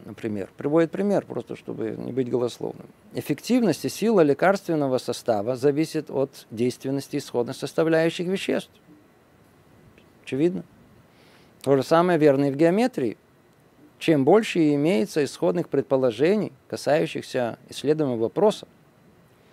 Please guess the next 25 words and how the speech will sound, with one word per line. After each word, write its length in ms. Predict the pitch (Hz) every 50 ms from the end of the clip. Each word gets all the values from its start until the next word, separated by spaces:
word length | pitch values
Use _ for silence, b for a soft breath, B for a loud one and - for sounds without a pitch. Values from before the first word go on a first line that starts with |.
| b b b b b -
тем 180 | - 113 104 101
большими 420 | 127 139 139 - - 160 156 151
будут 540 | 139 127 139 165 165 160 156 - - - - - -
значимость 720 | - 107 131 180 247 277 - - 165 139 117 - - -
и 220 | 131 131 131 127
полезность 520 | - - 135 131 123 120 113 139 127 - -
полученного 500 | 131 123 127 123 - 139 139 139 135 143
знания. 380 | 139 160 196 214 226 208 151 - _ _ _ _ _ _ _ _ _ _ _ _ _ _ _ -
То 80 | -
есть 120 | - - - - -
сколько 380 | - - - 160 - - 147 - 143 143
введений, 440 | - 123 143 135 165 214 226 202 160 131 - - -
то 80 | -
есть, 120 | - - - - - - 151
ну, 60 | 151 - - _ _ - _ b b b b b - -
поймем 560 | - 131 135 156 185 202 214 175 127 104 104
до 140 | 127 147 147
того, 300 | - 139 127 123 123 120
как 280 | - - 110 - - - _
будем 420 | - - 123 139 147 143 147 139 143
иметь 280 | 143 160 165 156 117
базу, 440 | 107 107 107 98 104 98 101 113 - - B B B B B B B B B
соответствующий 560 | - - 110 127 139 127 147 139 - 165 165
результат, 640 | 165 165 160 170 170 160 - - - 277 - 220 - - - - - -
он 360 | - 131 127 127 127 127